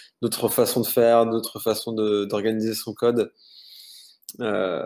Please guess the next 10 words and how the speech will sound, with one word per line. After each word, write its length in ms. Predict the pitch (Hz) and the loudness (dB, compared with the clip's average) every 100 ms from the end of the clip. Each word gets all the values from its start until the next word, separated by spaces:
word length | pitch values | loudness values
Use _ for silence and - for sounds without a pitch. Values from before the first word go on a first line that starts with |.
| - | -8
en 120 | 104 | -12
plus, 380 | - - 110 - | -12 -12 -12 -8
les 120 | 107 | -6
vidéos 400 | 98 101 101 104 | -6 -2 0 2
sont 500 | 104 - - 104 98 | 0 -6 -4 -2 0
un 60 | 98 | -2
format 360 | - 104 101 98 | -2 -2 0 0
vraiment 280 | 101 101 | 0 -2
très... 180 | 104 - | -2 0
Euh, 720 | 107 104 98 98 95 95 95 | 2 2 2 -2 -2 -4 -6